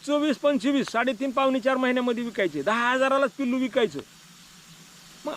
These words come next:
अशा पद्धतीनं जर नियोजनबद्ध जर शेळी पालन केलं, मला वाटतंय तुमचा एक बी, एक बी शेळी पालक तोटे जाणार नाही. मग ह्याला जास्त कष्ट नाही बरं का, पण टेक्निकली कष्ट, थोडंफार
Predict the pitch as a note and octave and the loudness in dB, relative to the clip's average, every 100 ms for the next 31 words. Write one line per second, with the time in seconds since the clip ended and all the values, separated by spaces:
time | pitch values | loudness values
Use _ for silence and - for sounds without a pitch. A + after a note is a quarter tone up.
0 | - G#3+ D#4 D#4+ F4+ D4+ A3 C4 B3 A#3+ | -2 0 0 -2 -2 -2 -2 0 0 0
1 | A3+ A3 C4+ C4+ D4+ A3+ C4 C#4 D4 C#4 | 0 0 0 2 0 2 0 0 -2 -2
2 | - B3+ G#3+ A3+ A3 G#3 G#3 G3 G#3+ G#3+ | -2 -4 -2 -2 -2 -4 -4 -4 -4 -4
3 | F#3+ G#3 A#3+ A#3+ G#3+ F#3 A3 A3+ - G3+ | -2 0 0 2 0 0 -2 -2 -2 -6
4 | F#3+ G#3 A3 G#3+ G3+ A3+ A#3+ F#3+ G3+ A#3 | -6 -2 0 0 -2 -2 -2 -2 -6 -6
5 | A#3+ F#3+ F3+ F#3+ F#3 G3+ A#3+ G#3 G#3+ B3+ | -6 -8 -16 -14 -8 0 2 2 -4 -6
6 | - A#3+ A3 G3 G#3 A3 A3+ - A3 A3+ | -2 -2 -2 0 0 0 -4 -4 -4 -2
7 | A3+ G3+ G#3+ G#3 G#3 G#3+ A3+ F#3+ C3 - | -2 0 0 0 0 0 0 0 -4 -16
8 | - - - - - - - - - - | -20 -20 -20 -20 -20 -20 -20 -20 -20 -20
9 | - - - - - - B3+ B3 E3 D3+ | -20 -20 -20 -20 -20 0 2 2 0 0
10 | C4+ D4 B3 C4+ - - - - F3+ - | 2 4 2 -2 -8 -20 -20 -16 -16 -16
11 | - G3 F#3 C#4 A3 C#4+ - C4 C#4 C#4 | -18 -2 2 2 2 -2 0 0 0 0
12 | B3+ A#3+ A#3 F#3+ - D4+ D4 D4+ C4 C#4 | 0 0 -2 -2 -2 0 0 0 0 0
13 | C#4 B3+ A#3+ - C#4 - C#4+ C#4+ C4 | -2 0 -2 -2 -4 0 0 0 -2